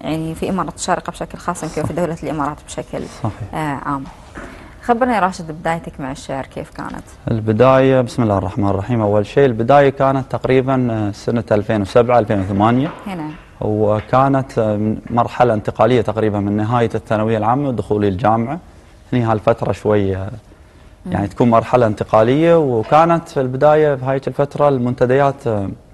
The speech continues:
Speaker 2: مرتفع سوقها، وكان يو-، وقتها، يعني، قايم، سوقها قايم، فأنا شاركت في بعض المنتديات.
Speaker 1: مم.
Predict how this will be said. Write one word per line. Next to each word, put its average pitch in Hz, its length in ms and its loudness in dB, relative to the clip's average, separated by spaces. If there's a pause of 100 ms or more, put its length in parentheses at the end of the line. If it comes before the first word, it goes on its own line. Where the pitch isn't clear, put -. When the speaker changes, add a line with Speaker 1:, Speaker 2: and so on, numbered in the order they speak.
(380)
Speaker 2:
مرتفع 117 420 -2
سوقها، 101 360 0
وكان 117 360 -2
يو-، 110 320 2
وقتها، 113 420 2
يعني، 101 280 0
قايم، 104 420 0
سوقها 101 500 -4
قايم، 107 260 -4
فأنا 147 380 -2
شاركت 156 440 0
في - 160 -4
بعض 101 240 2
المنتديات. 98 580 -2 (260)
Speaker 1:
مم. 190 180 -10